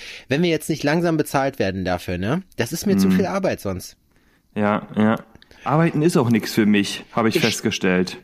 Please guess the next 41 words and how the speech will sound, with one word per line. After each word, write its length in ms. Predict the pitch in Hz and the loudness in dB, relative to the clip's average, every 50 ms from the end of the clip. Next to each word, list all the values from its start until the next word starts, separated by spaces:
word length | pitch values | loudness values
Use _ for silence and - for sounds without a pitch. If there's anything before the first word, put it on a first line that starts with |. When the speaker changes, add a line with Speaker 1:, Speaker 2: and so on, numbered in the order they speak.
| _ | _
Speaker 1:
Weißt 300 | - 135 156 170 - - | -4 -2 -2 -2 -2 -4
du, 40 | 202 | -4
ich 160 | 135 120 - | -4 -2 -4
stehe 220 | - - 180 170 165 | -4 -2 -2 -2 0
mitten 300 | 165 175 175 - - 180 | 0 -2 -2 -4 -4 -4
in 140 | 120 147 151 | -4 -4 -4
der 100 | 151 147 | -2 -2
Nacht 280 | 147 143 147 - - - | -2 -2 -2 -4 -6 -8
um 100 | 127 131 | -8 -4
sechzehn 440 | 120 139 143 - - - - 139 131 | -2 -2 -4 -4 -4 -4 -4 -2 -2
Uhr 180 | 120 123 120 98 | -2 -2 -2 0
auf 400 | 107 117 117 127 147 - - - _ _ _ - _ _ _ - | 0 2 2 2 2 0 -4 -10 _ _ _ -20 _ _ _ -8
so, 380 | - 160 151 156 175 190 175 - _ _ _ | -4 -2 0 0 0 0 -2 -4 _ _ _
um, 360 | 165 143 147 151 147 147 - | -2 0 0 0 0 0 -2
nur 220 | 156 151 165 180 139 | -2 0 0 0 0
um 120 | 139 151 | -2 -2
irgendwelche 400 | 139 131 151 151 147 143 135 151 | -2 -2 -2 0 -2 -2 -2 -2
Podcasts 500 | 131 156 147 - - - 120 107 - - | -2 -2 -4 -4 -2 -2 -4 -4 -2 -4
aufzunehmen, 600 | 92 107 101 - - - 117 104 104 107 117 123 | -6 -6 -6 -6 -6 -6 -4 -2 -2 -2 -2 -4
um 120 | - 117 110 | -4 -4 -4
dann 180 | 131 139 147 | -2 -2 -2
festzustellen, 680 | - - 156 - - - 143 - - - 139 135 135 127 | -2 -4 -4 -4 -6 -8 -8 -6 -4 -2 -2 -2 0 -2
das 160 | 127 120 - | -2 -2 0
war 140 | 143 147 151 | 0 0 2
heute 280 | - 110 107 - 120 | 0 0 0 -2 -2
gar 200 | 95 104 101 101 | -2 -2 -2 -2
nicht, 160 | 107 123 127 - | -2 -4 -4 -2
sondern 200 | 131 123 117 113 | -2 -2 0 -2
das 120 | 117 117 | -4 -4
ist 120 | 120 113 | -4 -6
am 120 | 123 117 123 | -4 -4 -2
nächsten 320 | 123 131 127 - - 131 | -2 -4 -4 -6 -8 -6
Tag 320 | - 131 123 123 120 - - | -4 -2 -2 -2 -4 -6 -10
richtig 480 | 101 117 143 185 185 - - 120 - | -6 -4 -4 -4 -4 -4 -6 -6 -4
mitten 240 | 113 113 - - 120 | -4 -4 -4 -4 -4
in 140 | 92 98 113 | -4 -2 -2
der 120 | 110 107 | 0 0
Nacht 320 | 107 110 120 143 165 - - _ _ _ _ | 0 0 0 -2 -4 -6 -14 _ _ _ _
um 180 | - 127 127 120 | -4 -2 0 0
neun. 280 | 113 107 101 90 78 | 2 2 0 0 -2
Speaker 2:
Oh. 100 | 73 95 | -4 -6